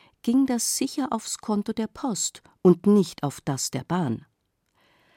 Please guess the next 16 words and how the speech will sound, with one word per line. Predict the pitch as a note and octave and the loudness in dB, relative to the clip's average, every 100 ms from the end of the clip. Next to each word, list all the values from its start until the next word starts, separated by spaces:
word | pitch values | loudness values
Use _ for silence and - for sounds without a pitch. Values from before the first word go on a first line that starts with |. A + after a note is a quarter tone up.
| _ _ _ _ - | _ _ _ _ 0
So | A#3 A#3 | 4 4
pflegte | A3+ - A#3 B3+ - G3+ | 2 -2 -2 -2 -2 -2
die | F#3 E3+ | -2 -2
Königlich | G3+ G#3+ F#3+ D#3+ D#3+ | 0 0 0 -4 -6
Bayerische | - D#3+ E3 D#3 D3 | -2 0 0 -4 -6
Staatspost | - C#3+ F3 - - - E3 - - - - - | -4 -2 -2 -4 -6 -2 -2 -4 -10 -20 -20 -4
bis | G3 - | -2 4
neunzehnhundertvier | D#3 D#3 D#3+ E3 D#3 D3 - - F3+ G3 G3+ - - _ | 4 4 2 2 2 0 -4 -6 0 2 0 -4 -20 _
die | F3+ E3+ - | -4 -4 0
irrwitzige | A#3 A3+ D#3 G#3+ - E3+ D#3+ | 2 2 -2 -2 -2 -4 -2
Gepflogenheit | D3+ - - C#3+ D3 E3+ E3+ E3+ F#3+ - - _ | -2 -4 -2 0 4 4 4 2 0 -4 -20 _
des | F3 - | -6 0
sogenannten | F#3+ F3+ D#3+ D#3+ D3 B2+ - _ | 2 4 4 4 2 0 -4 _
Abwurfs. | F#3+ G#3 - B2+ A#2+ A#2+ - - - - _ _ _ | -6 -6 -6 -4 -4 -8 -12 -14 -14 -18 _ _ _
Das | C#3+ - | -6 -2
bedeutete, | - C3 C3+ E3 D#3+ | 0 0 0 0 0